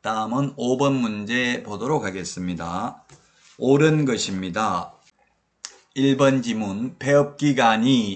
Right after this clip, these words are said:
일 년 미만인 경우 폐업신고 전의 위반 행위를 사유로 재등록 개업관계사에 대해서 등록 취소 처분을 함에 있어서는 폐업기간과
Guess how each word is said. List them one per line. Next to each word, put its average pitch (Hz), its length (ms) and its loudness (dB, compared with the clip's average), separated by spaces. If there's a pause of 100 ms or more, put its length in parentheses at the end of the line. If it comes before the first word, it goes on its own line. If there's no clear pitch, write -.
일 139 220 2
년 139 180 4
미만인 113 540 0
경우 95 680 -6
폐업신고 127 540 -2
전의 123 300 -2
위반 123 300 -2
행위를 131 260 -2
사유로 101 520 -4
재등록 120 580 -2
개업관계사에 107 720 -2
대해서 113 580 -6 (600)
등록 135 420 0
취소 131 340 -4
처분을 113 380 -6
함에 120 220 -2
있어서는 104 560 -8
폐업기간과 135 1040 -4